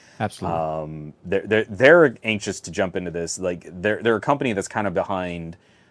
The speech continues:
Speaker 2: some of the fleet bicycles, you know, that you see for these,
Speaker 1: Well, yeah.
Speaker 2: like,
Speaker 1: Yeah, yeah.
Speaker 2: tap and ride services. And so now
Speaker 1: Mm-hmm.
Speaker 2: they're trying to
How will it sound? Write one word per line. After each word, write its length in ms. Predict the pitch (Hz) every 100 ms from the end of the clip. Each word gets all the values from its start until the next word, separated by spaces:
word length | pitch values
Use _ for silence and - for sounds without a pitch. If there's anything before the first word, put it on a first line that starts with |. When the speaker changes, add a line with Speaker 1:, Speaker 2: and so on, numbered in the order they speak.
| _
Speaker 2:
some 200 | - 110
of 80 | 90
the 80 | 95
fleet 440 | - 98 120 -
bicycles, 760 | 113 113 127 123 127 127 - -
you 80 | 95
know, 80 | 90
that 160 | 87 90
you 60 |
see 240 | 87 90 87
for 220 | - 90
these, 140 | 82 131
Speaker 1:
Well, 180 | 160
yeah. 100 | 180
Speaker 2:
like, 280 | 78 76 - _ _
Speaker 1:
Yeah, 140 | 151 190
yeah. 80 | 196
Speaker 2:
tap 260 | 127 107
and 160 | 107 101
ride 440 | 98 101 104 117 -
services. 720 | - 110 104 110 135 131 127 -
And 160 | 98 -
so 100 | 120
now 120 | -
Speaker 1:
Mm-hmm. 20 |
Speaker 2:
they're 120 | 95
trying 380 | - 95 90 85
to 280 | 98 85